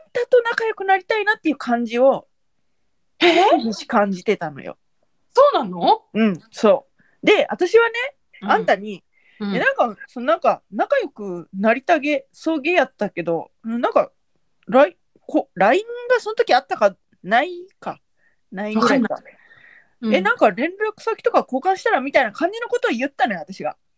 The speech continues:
Speaker 2: そうなの？
Speaker 1: そう。
Speaker 2: うん。
Speaker 1: え、なんか仲いいし、みたいな。仲良くなりたそうやったで、あんたと、みたいな。
Speaker 2: うん。
Speaker 1: 言ったら、
Speaker 2: うん。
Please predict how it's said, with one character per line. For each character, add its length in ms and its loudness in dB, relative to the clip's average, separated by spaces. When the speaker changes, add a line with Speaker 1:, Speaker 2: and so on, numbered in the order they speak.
Speaker 2:
そ 120 4
う 260 2
な 0 -
の？ 540 0
Speaker 1:
そ 200 4
う。 120 -4
Speaker 2:
う 40 -6
ん。 180 -10
Speaker 1:
え、 60 -6
な 140 -2
ん 60 -6
か 100 0
仲 240 -2
い 120 -8
い 40 -10
し、 160 -12
み 100 -8
た 100 -4
い 60 -6
な。 140 -12
仲 240 2
良 60 -2
く 100 -4
な 120 2
り 140 0
た 140 6
そ 160 0
う 40 6
や 60 4
っ 40 -8
た 100 -10
で、 80 0
あ 80 -2
ん 80 -8
た 120 -8
と、 120 -4
み 100 -12
た 100 -8
い 60 -10
な。 140 -20
Speaker 2:
う 60 -8
ん。 200 -4
Speaker 1:
言 120 4
っ 20 -16
た 220 0
ら、 240 2
Speaker 2:
う 40 -6
ん。 220 -4